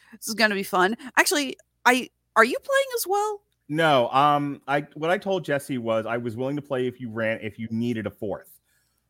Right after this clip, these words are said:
Speaker 2: Um,
Speaker 1: Okay.
Speaker 2: we seem to have three other people plus my wife, so I'm gonna bow out and let her have a good time, and I'm gonna focus on boxing.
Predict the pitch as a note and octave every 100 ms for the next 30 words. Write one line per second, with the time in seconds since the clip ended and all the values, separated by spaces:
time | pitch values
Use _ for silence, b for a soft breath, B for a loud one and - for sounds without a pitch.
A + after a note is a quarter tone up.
0 | - - A2+ A2+ A2+ A2 A2+ F3+ F#3+ -
1 | B2+ - D#3+ D#3+ C#3+ C#3+ C3 - C3 A#2+
2 | A#2 A#2 A#2+ G#2+ - A2 - A2 G#2+ G#2
3 | A2+ A2+ b b - A#2 G#2+ A2 A#2 A2+
4 | G#2+ G#2 G#2 G#2 G2+ G2+ F#2+ G#2+ G#2+ G#2
5 | G2+ G2+ A2+ G#2+ G#2+ G2+ F#2 G2+ G2+ -
6 | F2+ - F2+ D#2+ D#2+ - -